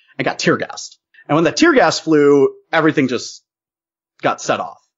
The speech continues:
There was rioting on and off for, like, three days in this neighborhood after this. A bar owned by a cop got bur-, got looted and then burned to the ground.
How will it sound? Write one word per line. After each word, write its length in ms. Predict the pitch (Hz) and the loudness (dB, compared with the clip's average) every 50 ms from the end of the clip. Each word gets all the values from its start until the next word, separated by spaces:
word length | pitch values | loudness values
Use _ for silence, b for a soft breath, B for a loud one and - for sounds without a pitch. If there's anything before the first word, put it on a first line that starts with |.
| _ _ | _ _
There 120 | - 175 175 | -2 2 2
was 120 | 165 139 | 2 2
rioting 480 | 135 147 151 160 156 165 165 165 151 143 | 2 2 2 4 4 4 2 2 2 2
on 140 | 139 135 135 | 2 2 0
and 100 | 135 131 | 2 0
off 200 | 127 127 123 - | 0 0 0 -2
for, 80 | 131 | -4
like, 100 | 113 104 | -6 -6
three 200 | - - 180 185 | -6 -4 -2 0
days 220 | 165 147 147 143 143 | 2 2 2 2 0
in 80 | 131 | -2
this 140 | 120 113 117 | -4 -4 -4
neighborhood 320 | 120 113 - 113 107 117 | -6 -8 -8 -8 -10 -10
after 260 | - - - - - - | -10 -10 -14 -14 -16 -18
this. 380 | - - - - - - - _ _ - | -18 -16 -16 -16 -18 -20 -20 _ _ -2
A 80 | - 143 | -2 0
bar 440 | 107 151 151 151 156 156 151 147 | 2 4 4 4 4 4 4 4
owned 280 | - 151 147 147 156 139 | 4 4 4 4 2 2
by 160 | - 135 131 | 0 0 0
a 100 | 127 117 | 0 -2
cop 320 | - - 135 127 143 - - | -2 0 0 0 0 0 0
got 260 | 147 123 110 110 - | -4 -4 -4 -6 -4
bur-, 240 | - 135 143 143 143 | -2 -2 -2 -2 -2
got 220 | 143 147 - - | -2 -2 -2 -2
looted 520 | 135 131 165 214 214 165 139 131 127 123 | -2 0 2 2 4 4 2 2 2 -2
and 140 | 131 131 139 | -2 -4 -4
then 100 | 135 123 | -4 -4
burned 280 | 113 117 139 135 135 131 | -2 0 0 2 2 2
to 60 | 123 | 0
the 80 | 117 107 | 0 0
ground. 500 | 113 117 123 123 120 127 123 113 135 | 0 2 2 2 2 2 0 -2 -6